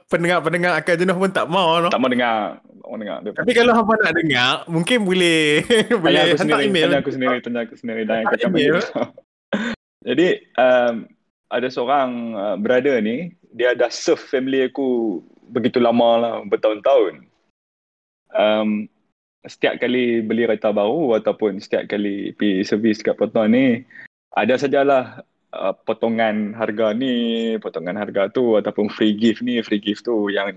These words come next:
Speaker 2: yang dapat kan. Jadi satu hari, uh, masa tu kita ada beli Iris untuk kegunaan rumah lah, siapa-siapa nak pakai. Tak, tak ada bilang tu siapa-siapa pun, tapi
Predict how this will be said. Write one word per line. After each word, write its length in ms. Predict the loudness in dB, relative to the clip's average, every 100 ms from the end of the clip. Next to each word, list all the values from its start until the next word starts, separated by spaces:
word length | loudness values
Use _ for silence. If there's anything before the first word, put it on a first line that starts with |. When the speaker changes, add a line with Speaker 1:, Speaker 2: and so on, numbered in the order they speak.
| -8
Speaker 2:
yang 180 | -4 -2
dapat 320 | -2 -2 -2 -4
kan. 120 | -12 -14 -20 -20 _
Jadi 60 | -2
satu 200 | 0 2
hari, 480 | 2 4 2 2 -2 -6 -12 -6
uh, 180 | -4
masa 320 | -2 -4 -4 -6
tu 200 | -4 -4 -4 -4 -6 -6 -8 -10 -12
kita 240 | -8 -2 0
ada 80 |
beli 220 | 2 0 2
Iris 680 | 2 4 2 0 -6 -12 -16 _ _ _ _ _ _ _
untuk 600 | -4 2 4 4 2 0
kegunaan 840 | -6 -2 0 2 0 0 -2 -4 -10 -4
rumah 340 | 0 0 0
lah, 140 | -2 -2
siapa-siapa 400 | -2 -2 -2 -2
nak 100 | -2
pakai. 300 | -2 -2 0
Tak, 240 | -2 0
tak 80 | 0
ada 300 | 2 0 -4
bilang 320 | -2 0 0
tu 80 | -4
siapa-siapa 400 | -8 -6 -4 -2
pun, 180 | -2 -2
tapi 300 | -2 -4